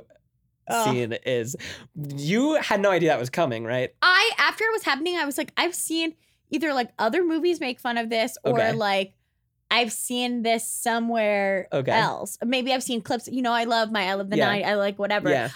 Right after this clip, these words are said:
Speaker 1: I feel like I've seen the clip somewhere
Speaker 2: Yeah.
Speaker 1: else. And I was like, "Honestly, this is pure joy, pu-, pure bliss for
Speaker 2: Uh-huh.
Speaker 1: me." I loved every second of it. Um, the whole, like, him trying to tell them that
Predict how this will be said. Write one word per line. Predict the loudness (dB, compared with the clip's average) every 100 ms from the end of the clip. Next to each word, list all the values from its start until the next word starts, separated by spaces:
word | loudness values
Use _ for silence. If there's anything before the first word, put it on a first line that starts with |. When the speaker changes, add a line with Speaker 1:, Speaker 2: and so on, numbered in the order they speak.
| -6
Speaker 1:
I |
feel | -2 0
like | 0
I've | -2
seen | -4 -4 -2 -4 -6 -8
the | -8
clip | -4 0 0 -2
somewhere | -2 0 2 0
Speaker 2:
Yeah. | -2
Speaker 1:
else. | -4 -6 -12 -20 -12 0
And | 2
I | 2
was | 2 0
like, | 0 0
"Honestly, | -2 -2 -4
this | -4 -4
is | -6
pure | -6 -4 -2 -2
joy, | 0 -2
pu-, | -2 -8 -10
pure | -6 -2 0
bliss | 0 -2 -2 -4 0
for |
Speaker 2:
Uh-huh. | 2 2
Speaker 1:
me." | 0 -2 -4
I | -4 -2 0 0 -2
loved | -2 -2 0
every | -2 -2
second | -2 -2 -2 -4
of | -2
it. | -2 -2 -4 -8 -20 -10 -2
Um, | 0 2 0 0 -4 -8
the | -2 0
whole, | 2 2 2 2
like, | 0 -4 _ _ _
him | -4 -2 0
trying | 0 0
to | -2
tell | -2 0 0 0 -2
them | -2 0 0
that | -2